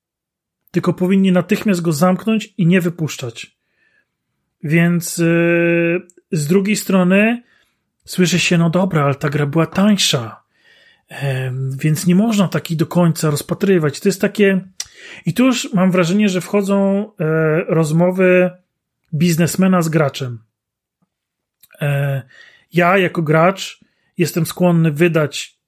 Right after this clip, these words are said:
większe pieniądze, ale za tytuł, który mnie usatysfakcjonuje. I nie satysfakcjonuje mnie wydanie kilkuset złotych mniej, czy tam, no jeżeli powiedzmy chodziło o tą podstawową grę, to powiedzmy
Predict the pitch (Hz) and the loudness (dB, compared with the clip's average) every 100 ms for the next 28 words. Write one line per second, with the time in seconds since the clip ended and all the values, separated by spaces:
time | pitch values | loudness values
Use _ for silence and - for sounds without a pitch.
0 | - 151 180 175 160 - 147 143 151 170 | -6 0 0 0 -4 -2 -2 -2 0 0
1 | 165 165 175 175 185 - 175 165 - 160 | 0 0 -4 -2 -2 -2 -2 -2 -4 -10
2 | - 160 - 151 139 123 - _ - - | -10 -8 -6 -4 -4 -6 -10 _ -20 -20
3 | - - 175 165 185 175 196 - 208 247 | -8 0 2 0 -4 -4 -4 0 0 2
4 | 233 208 185 170 165 165 160 151 151 - | 2 2 2 2 2 2 2 0 -2 -6
5 | _ - 180 180 - 156 160 151 - 147 | _ 0 0 2 0 0 0 -2 -2 2
6 | 147 180 185 160 151 143 147 147 143 151 | 2 2 0 -4 -2 0 2 2 2 0
7 | 139 _ - 160 165 147 156 147 151 147 | -2 _ -4 -2 0 0 0 0 2 2
8 | 151 139 156 - 156 151 151 147 143 143 | 0 -2 -4 -2 -2 0 0 0 0 -2
9 | 151 143 151 | -4 -2 -2